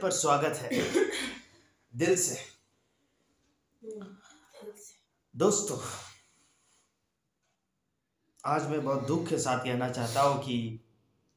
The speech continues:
Speaker 1: from few days I have been observing my channel। मैं कुछ दिन से मेरे channel को observe कर रहा हूँ कि channel पे बिल्कुल views नहीं आ रहे, as well as subscribers तो बिल्कुल ही नहीं आ रहे। So इसी बात में मुझे मतलब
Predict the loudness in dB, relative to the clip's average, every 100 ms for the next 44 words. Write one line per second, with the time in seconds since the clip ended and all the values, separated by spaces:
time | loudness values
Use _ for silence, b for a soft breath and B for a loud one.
0 | _ _ _ _ _ _ _ -2 -2 2
1 | 2 4 6 6 8 6 6 2 2 2
2 | 2 2 2 0 -2 -4 -6 -6 -6 -6
3 | -6 -10 -10 -10 -4 -2 -2 -2 -4 -4
4 | -6 -4 -2 -2 0 0 0 -8 -6 -8
5 | -8 -10 -8 -8 b b b b _ -8
6 | -8 -6 -4 -2 -2 -2 -6 -6 -8 -8
7 | -12 -14 -16 -18 -20 _ _ _ _ _
8 | _ _ _ _ _ -6 -2 0 0 0
9 | -2 0 2 4 2 0 -4 -6 -4 -2
10 | -2 -2 -2 -2 -6 -10 -14 -18 -20 _
11 | _ _ _ _ _ _ _ _ -10 -6
12 | -4 -2 4 4 4 -2 -4 -4 -4 -4
13 | -4